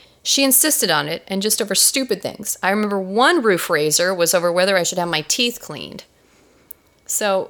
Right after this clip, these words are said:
constant fighting and bickering, even though he's twenty-one, twenty-two, twenty-three. Through this time,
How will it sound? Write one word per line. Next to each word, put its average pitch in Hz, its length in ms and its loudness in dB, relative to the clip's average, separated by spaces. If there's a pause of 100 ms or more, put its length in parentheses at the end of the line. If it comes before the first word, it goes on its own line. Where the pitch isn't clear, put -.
constant 269 680 0
fighting 135 380 -2
and 135 80 -8
bickering, 135 480 -6
even 262 200 2
though 240 80 4
he's 190 460 2 (300)
twenty-one, 185 540 2
twenty-two, 170 460 -2
twenty-three. 151 640 -4 (1500)
Through 330 200 0
this 196 220 0
time, 160 420 0